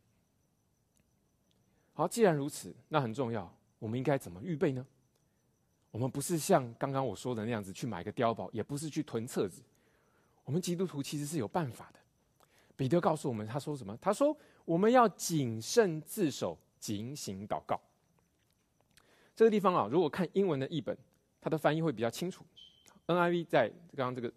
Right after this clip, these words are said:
在我的，在你们的右手边应该可以看到，他写的是说，“Be alert and of sober mind, so that you may pray。”也就是说，我们需要做一件事情呢，我们就是要祷告，并且不只是随便的一个普通的祷告，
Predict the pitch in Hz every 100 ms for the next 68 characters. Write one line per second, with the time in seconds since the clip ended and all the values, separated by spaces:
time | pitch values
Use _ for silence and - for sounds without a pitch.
0 | _ 143 98 95 95 _ _ - 127 113
1 | 104 110 113 180 101 95 101 113 104 101
2 | 104 90 - - - 147 104 110 127 151
3 | 135 - - - 190 165 156 294 277 -
4 | _ - 165 151 - - - 220 254 147
5 | 139 120 92 - - - - 135 147 -
6 | 139 117 113 104 - - 127 85 - _
7 | _ _ _ _ _ _ _ - _ 180
8 | 247 285 277 262 175 208 - 277 277 285
9 | 277 262 - 262 - 185 165 131 165 160
10 | 143 - _ 113 80 - - 220 - _
11 | _ _ _ _ _ 254 233 190 - 277
12 | 165 226 214 - 185 226 294 262 170 175
13 | 170 - - 117 196 160 98 87 110